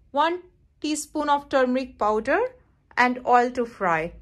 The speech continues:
Let's start making our recipe. We are going to make batter first. For that,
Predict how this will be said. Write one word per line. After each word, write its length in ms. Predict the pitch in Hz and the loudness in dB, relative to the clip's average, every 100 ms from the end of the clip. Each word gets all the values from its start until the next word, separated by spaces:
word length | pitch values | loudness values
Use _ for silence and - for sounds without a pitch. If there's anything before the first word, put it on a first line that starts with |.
| - - | -12 -2
Let's 200 | 285 294 | 0 0
start 320 | 277 240 247 | 2 2 2
making 340 | 214 196 196 | -4 -4 -4
our 160 | 180 175 | 0 0
recipe. 480 | 175 180 - 180 165 - - - - _ _ _ _ - | 0 -2 -8 -10 -12 -20 -20 -20 -20 _ _ _ _ -6
We 180 | 247 | -2
are 80 | 302 | -2
going 220 | 311 359 | -2 -4
to 100 | 370 | -4
make 280 | 294 285 220 | -4 -4 -4
batter 320 | 180 180 226 | -2 -2 -2
first. 600 | 233 - 196 180 233 370 | -6 -6 -6 -4 -4 -6
For 200 | - 247 | -6 -6
that, 440 | 226 226 233 285 | -4 -2 -2 -4